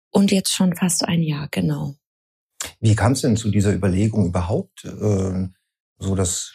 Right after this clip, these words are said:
Speaker 2: Genre so, so ein bisschen zu wechseln?
Speaker 1: Genau. Ja, ich war ja völlig, äh, fern von dem Gedanken mit der Kassenzulassung. Ich war auch eigentlich prinzipiell super happy, äh, mit der Privatpraxis.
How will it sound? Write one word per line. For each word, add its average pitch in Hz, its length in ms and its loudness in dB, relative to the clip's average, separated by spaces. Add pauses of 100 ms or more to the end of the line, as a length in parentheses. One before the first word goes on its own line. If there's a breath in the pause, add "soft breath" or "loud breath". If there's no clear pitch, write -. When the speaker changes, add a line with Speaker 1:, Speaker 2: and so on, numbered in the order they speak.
Speaker 2:
Genre 113 380 2
so, 107 340 0
so 107 320 2
ein 104 100 2
bisschen 139 260 0
zu 107 160 0
wechseln? 90 580 -2
Speaker 1:
Genau. 170 440 2 (160)
Ja, 160 380 0
ich - 200 -2
war 185 120 2
ja 185 120 0
völlig, 196 520 0
äh, 175 120 0
fern 202 320 0
von 190 140 -2
dem 165 120 2
Gedanken 160 360 0
mit 165 100 0
der 156 100 0
Kassenzulassung. 185 600 0
Ich - 100 -2
war 170 100 2
auch 170 80 -4
eigentlich 185 520 -2
prinzipiell 175 500 0
super 196 200 0
happy, 175 400 2
äh, 208 140 0
mit 208 220 0
der 202 80 0
Privatpraxis. 208 920 0